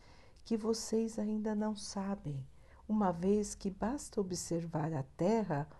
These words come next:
onde vocês moram? Esses mundos existem porque precisamos resgatar os erros cometidos em vidas anteriores. A inteligência superior,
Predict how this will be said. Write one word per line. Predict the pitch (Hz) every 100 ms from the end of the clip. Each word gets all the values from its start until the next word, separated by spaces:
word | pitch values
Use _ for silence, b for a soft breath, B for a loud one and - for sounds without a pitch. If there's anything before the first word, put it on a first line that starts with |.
| B -
onde | 220 233 214
vocês | 208 214 - 196 185
moram? | 170 156 160 143 139 139 - - - B B B B B -
Esses | 277 - 202 175
mundos | 175 170 185 165 151
existem | 151 143 143 185 202 202 - 143 - B B -
porque | 220 208 220
precisamos | 220 214 214 - 185 - 180 208 208 202
resgatar | 180 226 240 - 165 165 - 160 196 196 B B B B
os | 202 202 175
erros | 208 262 233 214
cometidos | - 175 170 151 - - 202 202 139 151 -
em | - 220
vidas | 214 190 208 220 226 226 226
anteriores. | 226 214 226 226 220 196 180 170 - - - B B B B B
A | - 220
inteligência | 220 - 202 190 170 170 208 240 - 190
superior, | - - 165 170 147 151 180 202